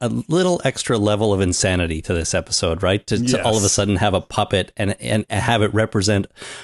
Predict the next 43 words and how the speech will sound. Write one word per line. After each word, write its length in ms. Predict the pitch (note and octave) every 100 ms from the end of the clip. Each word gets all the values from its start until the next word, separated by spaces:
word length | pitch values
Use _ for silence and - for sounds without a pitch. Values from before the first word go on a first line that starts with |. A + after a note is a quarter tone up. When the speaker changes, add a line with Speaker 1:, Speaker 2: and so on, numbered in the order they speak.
| -
Speaker 1:
a 80 | -
part 360 | - A#2 B2+
of 140 | A#2+ G2+
Ash's 460 | G2 F#2+ - F#2
mind 480 | G#2 F2+ F2 F2 F#2 - - - _ A2
and 120 | F#2+
have 180 | A2 G2
it 100 | -
talk 280 | G#2 G2
back 240 | - F2+ F2
to 120 | G2+
him 100 | F2+
and 80 | F2
stuff 260 | - G2 F#2
like 160 | E2+
that. 300 | F#2+ F2+ F#2
And 160 | F2+ F2+ - - -
I 140 | - D3+
liked 300 | F#3 C3 -
how 420 | B2 G#2+ G2+ - - -
towards 360 | - G#2+ G#2+ F#2
the 120 | G2
end, 460 | G2+ G2+ F2+ F2 - -
when 260 | G2 F#2+
Ash 300 | F#2+ G2+ -
is 280 | G#2 F2+ -
sneaking 400 | - - G#2+ G#2+
around 420 | F2+ F#2+ F#2 F2+ F2
trying 280 | G2+ F#2
to 120 | - F#2
escape, 480 | - - G2+ F#2 - - - - - -
uh, 240 | C#3+ B2 A2+
you 140 | C3
see, 300 | B2+ C3+ C3
like, 180 | A#2+ G2
the 100 | A2
puppet 380 | - G#2+ B2 -
come 160 | A2+
around 320 | G#2+ G#2 G#2
corners 400 | - G#2+ G2+ F2+
first, 580 | - C3 C#3 E3 - -
and 200 | A2+ G#2
then 240 | G2+ G2